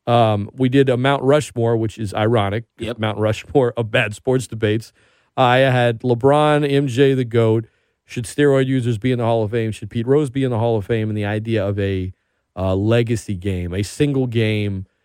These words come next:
Speaker 1: defining someone's entire career, someone that's, like, considered to be an all-time great. I think that's,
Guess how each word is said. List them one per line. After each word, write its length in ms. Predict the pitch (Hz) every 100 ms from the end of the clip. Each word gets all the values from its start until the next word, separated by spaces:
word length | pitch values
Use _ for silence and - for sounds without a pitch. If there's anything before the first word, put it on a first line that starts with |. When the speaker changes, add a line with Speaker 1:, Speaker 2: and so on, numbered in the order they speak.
| _ -
Speaker 1:
defining 560 | 110 - 113 110 110
someone's 440 | 98 117 107 104 104
entire 520 | 101 - 110 107 104
career, 480 | - 95 98 95 98
someone 360 | - 196 165
that's, 200 | 135 -
like, 220 | 123 95 _ -
considered 520 | 131 - 147 117 104
to 80 | 101
be 160 | 101
an 80 | 92
all-time 400 | 87 87 87 82
great. 200 | 78 65
I 60 | 87
think 200 | 95 85
that's, 340 | 80 - _